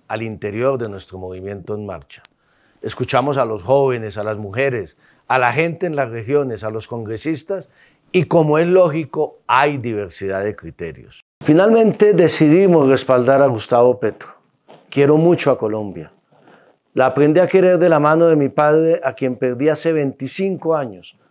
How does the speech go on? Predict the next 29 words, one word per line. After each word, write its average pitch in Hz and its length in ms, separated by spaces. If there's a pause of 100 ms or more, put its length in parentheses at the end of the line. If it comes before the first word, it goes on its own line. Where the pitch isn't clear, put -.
(100)
por 127 200
cuenta 143 400
de 135 60
esta 139 160
absurda 147 560
violencia 120 680 (320)
que 117 140
no 120 180
termina. 104 500 (760)
Tomamos 147 540
esta 156 280
decisión 160 580 (460)
porque 139 280
vemos 170 300
en 160 140
la 151 140
cara 175 260
de 180 160
la 147 80
inmensa 190 640
mayoría 170 540
de 156 100
jóvenes 160 480
de 147 60
este 165 200
país, 139 500 (300)
en 151 160
sus 147 260
ojos, 190 480